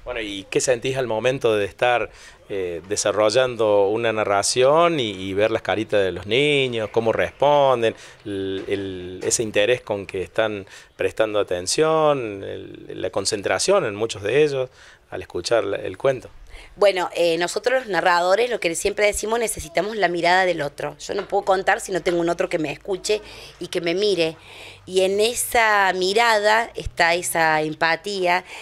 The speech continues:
Speaker 2: está ese contrato tácito. Y claro, cuando vos ves que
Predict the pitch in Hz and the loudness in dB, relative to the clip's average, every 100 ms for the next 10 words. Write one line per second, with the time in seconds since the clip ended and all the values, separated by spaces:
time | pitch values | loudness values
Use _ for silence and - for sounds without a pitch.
0 | - 139 - 190 - 180 170 160 160 185 | -12 -12 -4 -4 -4 0 2 2 0 2
1 | 185 - 165 - 208 202 - 165 185 196 | 2 0 -6 0 0 0 -12 -4 2 2
2 | - - - - - - 170 143 202 220 | 0 -16 -20 -20 -20 -10 -8 -6 2 2
3 | 170 165 165 175 185 196 - 196 170 156 | 2 0 0 2 4 2 -2 0 2 2
4 | 143 139 135 120 - | -2 -6 -8 -12 -14